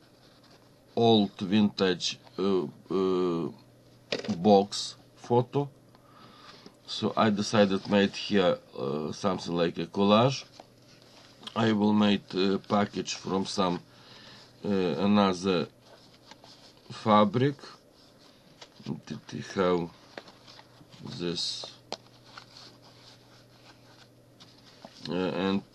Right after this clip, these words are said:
uh, I decorate this package from some button and, uh, this eagle. It's, uh,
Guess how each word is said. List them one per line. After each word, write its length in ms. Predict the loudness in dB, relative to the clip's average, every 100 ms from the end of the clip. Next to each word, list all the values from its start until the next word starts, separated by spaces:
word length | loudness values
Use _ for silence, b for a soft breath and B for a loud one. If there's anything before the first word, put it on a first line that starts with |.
| -4
uh, 720 | -2 0 0 -2 -2 -4 -4
I 180 | 0 0
decorate 600 | 0 -2 0 2 4 2
this 240 | 0 -2 -2
package 420 | 0 0 -2 -10
from 300 | -4 -2 -2
some 320 | -2 -4 0
button 500 | 4 4 4 0 -2 -8 -4
and, 380 | 0 2 0 -4 _ -10
uh, 640 | -8 -6 -4 -2 -2 -4 -4
this 360 | -2 -2 -4 -6
eagle. 500 | -2 0 0 -2 -2 -8 -20 _ -20 -20 -20 -20 -20 -20 B B B B B B -14 0
It's, 760 | 2 4 2 -6 -8 -8 -4
uh, 920 | -2 0 2 2 2 2 2 0 0